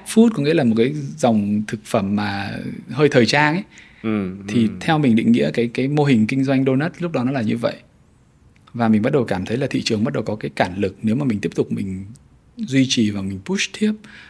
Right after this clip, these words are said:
Speaker 1: thì chưa chắc là nó đã tiếp tục phát triển được với cái tầm hiểu biết và khả năng của mình tại thời điểm đó.
Speaker 2: Ok,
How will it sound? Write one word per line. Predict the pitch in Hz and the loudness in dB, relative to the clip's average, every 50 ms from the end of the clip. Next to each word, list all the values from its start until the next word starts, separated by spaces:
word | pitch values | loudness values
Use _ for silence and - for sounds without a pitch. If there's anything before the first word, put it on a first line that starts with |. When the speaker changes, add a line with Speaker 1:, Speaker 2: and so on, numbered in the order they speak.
| - _ _ - | -20 _ _ -4
Speaker 1:
thì | - 117 110 101 98 98 101 - - - - - | -2 0 0 0 -2 -4 -8 -12 -16 -20 -16 -6
chưa | - 160 | -4 0
chắc | 151 185 196 185 | 2 4 4 4
là | 143 113 | 4 2
nó | 107 101 107 | 2 0 0
đã | 107 - - 135 147 165 170 165 165 - - | -2 -2 -2 -4 -4 -4 -4 -6 -8 -10 -6
tiếp | - 185 185 | -6 -4 -4
tục | 127 - | -4 -4
phát | 180 170 | -4 -4
triển | - 113 98 | -2 -4 -2
được | 104 98 - - - - - - - | -4 -6 -10 -10 -16 -18 -18 -10 -2
với | 120 120 127 143 165 | 2 4 4 4 4
cái | 165 151 151 175 175 - _ _ - | 2 2 0 0 0 -6 _ _ 2
tầm | - 131 117 110 | 4 6 6 6
hiểu | 104 107 101 90 | 6 4 0 0
biết | 98 131 180 214 208 - | 0 0 0 0 -2 -4
và | - 101 | -8 -6
khả | - - - 92 | -4 -4 -6 -4
năng | 87 117 123 113 | -2 -2 -2 -2
của | 104 | -2
mình | 101 101 95 95 | -4 -6 -6 -6
tại | - - | -8 -8
thời | - 110 92 | -6 -8 -8
điểm | 92 92 90 | -6 -6 -8
đó. | 92 92 113 170 - _ _ _ - | -8 -8 -10 -12 -14 _ _ _ -8
Speaker 2:
Ok, | - 95 95 | -6 -6 -4